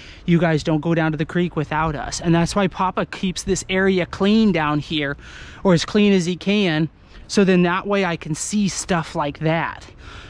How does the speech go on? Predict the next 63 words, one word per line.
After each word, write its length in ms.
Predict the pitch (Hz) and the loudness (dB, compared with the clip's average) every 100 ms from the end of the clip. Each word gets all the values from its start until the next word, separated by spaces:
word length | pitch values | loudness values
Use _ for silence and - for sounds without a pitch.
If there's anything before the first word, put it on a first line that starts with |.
| - | -4
Uh, 280 | 202 170 156 | 2 4 2
and 140 | 170 165 | 2 0
it's 160 | - | 2
not, 160 | 190 180 | -2 -2
like, 140 | 170 | -6
hiding 360 | - 180 170 151 | -4 -2 0 2
in 140 | 160 | 4
all 120 | 160 156 | 4 2
the 120 | 147 | 0
weeds 440 | 160 165 165 131 | 0 0 -2 2
and 120 | 156 | 2
the 60 | 147 | 4
leaves 380 | 143 170 170 143 | 2 2 2 2
and 100 | 151 | -2
stuff 260 | - 156 | -2 -4
like 120 | 156 143 | -4 -4
that, 140 | 156 | -4
so 120 | - | 2
I 100 | 175 | 2
wouldn't 240 | 156 175 165 | 4 2 2
have 140 | 147 | 0
accidentally 500 | 156 151 - 160 156 | -2 -4 -4 -2 -2
stepped 320 | 147 185 180 | -2 -2 0
on 100 | 156 | 0
it. 80 | 139 | -2
Fortunately, 720 | - 190 262 190 151 143 190 - - - - - | 0 0 0 -2 -2 -4 -6 -8 -18 -20 -14 0
I 120 | 180 | 4
was 120 | 175 | 4
down 220 | 156 180 | 4 2
here 100 | 170 | 2
about 180 | 175 160 | 2 2
a 60 | 160 | 2
month 220 | 180 233 | 2 0
ago 200 | 170 160 | -2 0
and 100 | 170 | 0
I 60 | 170 | -2
cleaned 280 | - 185 | 2 4
up 140 | 175 - | 4 0
all 200 | 175 175 | 0 2
these 240 | 170 151 | 2 0
leaves 360 | 156 202 240 175 | 0 0 0 0
and 100 | 160 | -2
stuff 260 | - 151 | 0 -4
that 120 | 185 160 | -2 -2
were 80 | |
down 240 | 156 170 196 | 0 0 2
here. 180 | 240 262 - - | 0 -2 -8 -8
If 120 | 185 202 | -4 -2
I 100 | 226 | 0
hadn't 180 | 254 | 0
have 100 | 233 | 0
done 180 | 190 220 | 0 0
that, 160 | 226 233 | 0 0
I 120 | 170 | 0
don't 160 | 220 170 | 0 0
think 160 | 175 | -2
I 80 | 160 | 0
would 140 | 160 156 | 0 0
have 80 | |
seen 320 | - 180 202 175 | 0 0 2 2
that, 240 | 135 127 - - - - | 0 -6 -12 -20 -16 -6
that 160 | 147 | -6
snake. 320 | - 202 196 | 0 0 0